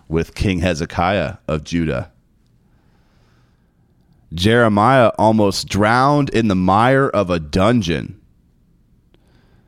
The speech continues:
And did you know that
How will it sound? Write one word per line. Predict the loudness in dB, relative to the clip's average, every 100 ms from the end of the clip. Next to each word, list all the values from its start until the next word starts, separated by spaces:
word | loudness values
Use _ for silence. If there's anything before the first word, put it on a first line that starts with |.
| _ _ _ _ _ _ _ _ -6
And | -4 -2 -6 _ -10
did | -4 -2
you | -2 0
know | 0 2 2
that | 0 -2 -2 -8